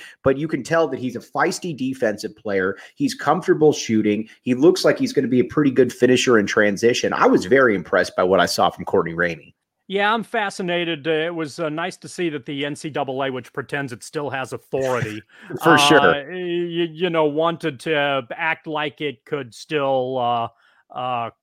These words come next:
Speaker 2: create edicts here and there and, you know, pretend that it was important. Uh, fortunately, it isn't going to be one of those things that, uh, ultimately matters for Arizona. Ramey looked really good.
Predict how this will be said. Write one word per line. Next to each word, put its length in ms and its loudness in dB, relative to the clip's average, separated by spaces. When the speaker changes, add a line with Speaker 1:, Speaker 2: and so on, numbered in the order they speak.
Speaker 2:
create 520 -4
edicts 480 -8
here 200 -6
and 120 -8
there 260 -6
and, 220 -10
you 160 -8
know, 160 -8
pretend 440 -6
that 120 -6
it 80 -10
was 160 -8
important. 640 -8
Uh, 440 2
fortunately, 600 -2
it 60 0
isn't 240 -2
going 200 -2
to 80 -6
be 80 -4
one 160 -2
of 60 -4
those 220 -4
things 360 -6
that, 280 -6
uh, 140 -2
ultimately 480 -2
matters 380 -2
for 120 -6
Arizona. 380 -4
Ramey 320 -2
looked 160 -8
really 220 -6
good. 260 -10